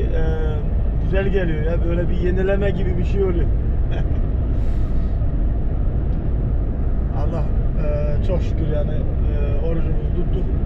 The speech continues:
Bir gün borcum var, bir tek. Bir tek günüm var. Onu da inşallah nasip olursa en kısa zamanda tekrar tutacağım. Ama çok güzel geçti.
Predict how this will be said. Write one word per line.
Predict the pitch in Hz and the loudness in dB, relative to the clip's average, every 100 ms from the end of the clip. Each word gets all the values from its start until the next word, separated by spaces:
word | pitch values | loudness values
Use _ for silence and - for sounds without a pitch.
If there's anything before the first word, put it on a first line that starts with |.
| - | 0
Bir | - - | 0 0
gün | - 226 | 0 0
borcum | 240 233 233 214 | 0 2 0 0
var, | 190 180 | 0 0
bir | 226 - | -2 0
tek. | 202 170 - - - - - - - - - - | 0 0 0 0 0 0 0 0 0 0 0 0
Bir | 453 - | -2 0
tek | 427 - | 0 0
günüm | 196 180 175 | 0 0 0
var. | - - - - - - - - - - - - - - - - - - - - - - | 0 0 -2 0 0 0 -2 -2 0 0 0 0 0 0 0 -2 -2 0 -2 -2 -2 0
Onu | 147 165 | 0 0
da | 175 | 0
inşallah | 147 - 123 123 117 - - | 0 0 0 0 0 0 0
nasip | - - - | 0 0 0
olursa | - 156 - 151 - - - - - - - - | 0 0 0 -2 0 0 0 0 0 0 -2 0
en | - | 0
kısa | - - | 0 0
zamanda | - - - - - | 0 0 0 0 0
tekrar | - 151 151 | 0 0 0
tutacağım. | 151 151 151 156 156 - - - - - - - - - - - - - - - - | 0 0 0 0 0 0 0 0 0 0 0 0 -2 -2 0 0 0 0 0 0 0
Ama | 190 220 | 0 0
çok | - - | 0 0
güzel | - 220 | 0 0
geçti. | 185 180 - 208 | 0 0 0 0